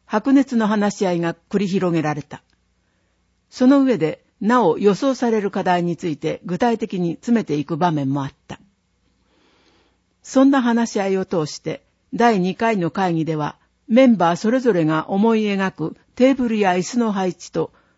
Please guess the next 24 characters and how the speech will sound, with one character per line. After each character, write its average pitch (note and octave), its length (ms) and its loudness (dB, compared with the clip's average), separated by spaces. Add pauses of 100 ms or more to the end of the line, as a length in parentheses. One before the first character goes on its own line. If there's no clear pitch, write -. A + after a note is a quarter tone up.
(120)
バ F#3+ 200 4
ス F#3 140 -6
の D#3+ 160 0
外 B3 300 0
側 A#3 260 -2
の F#3+ 200 -4
色 A3+ 220 2
塗 A#3 140 4
り G#3+ 100 -2
の F#3+ 140 -2
構 F#3 220 0
図 D#3+ 120 -6
や D#3+ 240 -2
デ F#3 160 0
ザ A#3+ 160 0
イ G3+ 120 -2
ン D3+ 100 0
を D#3 80 -2
考 G3+ 340 -4
え F3 80 -4
る C#3 80 -6
こ C#3+ 120 -8
と C#3+ 100 -10
が C#3+ 180 -8